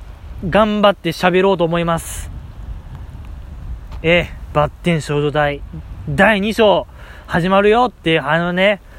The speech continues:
ビーディーエム、もうビーディーエム楽しみすぎて、もう空飛べるわっていう話したい。今日はちょっと長めでしたね。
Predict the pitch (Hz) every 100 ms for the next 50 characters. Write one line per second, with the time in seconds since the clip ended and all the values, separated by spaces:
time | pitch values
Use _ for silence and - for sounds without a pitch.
0 | - - - - - - - 196 190 214
1 | 226 226 214 151 - - - - - 165
2 | 139 143 147 175 226 202 220 220 180 -
3 | 190 214 233 233 233 240 185 156 139 -
4 | - - - - - - - - - 175
5 | 180 180 165 180 185 180 - 196 196 220
6 | 240 247 175 156 156 196 185 156 - 202
7 | 131 - - - - - - - - -
8 | - - - - - - - - - 185
9 | 196 220 196 175 170 175 220 185 160 165
10 | 165